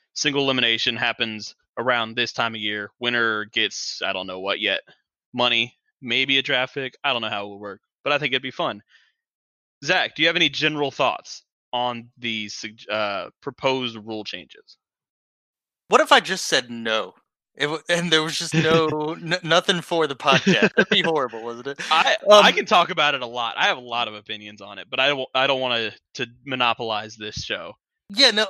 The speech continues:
Speaker 2: all right, so ju-, just some general feelings about it. A, I like that the N B A is creative,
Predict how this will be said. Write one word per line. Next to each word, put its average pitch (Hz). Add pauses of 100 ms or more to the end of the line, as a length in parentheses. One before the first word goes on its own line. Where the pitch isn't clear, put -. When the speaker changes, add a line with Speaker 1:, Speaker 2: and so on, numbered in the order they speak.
Speaker 2:
all 196
right, 180
so 196
ju-, 220
just 285
some 196
general 165
feelings 131
about 120
it. 104 (500)
A, 208 (640)
I 143
like 139
that 160
the 156
N 147
B 135
A 127
is 117
creative, 110